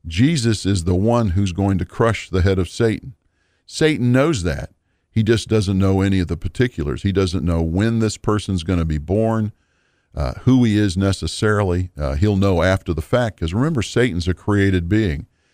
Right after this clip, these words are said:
He doesn't have any, uh, omniscient, uh, all-knowing like God the Father, God the Son, God the Holy Spirit. Satan is a created being like you and me.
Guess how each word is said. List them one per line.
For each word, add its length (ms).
He 80
doesn't 280
have 260
any, 440
uh, 260
omniscient, 720
uh, 240
all-knowing 680
like 260
God 260
the 80
Father, 340
God 240
the 80
Son, 300
God 220
the 80
Holy 240
Spirit. 440
Satan 320
is 120
a 60
created 480
being 280
like 240
you 120
and 120
me. 280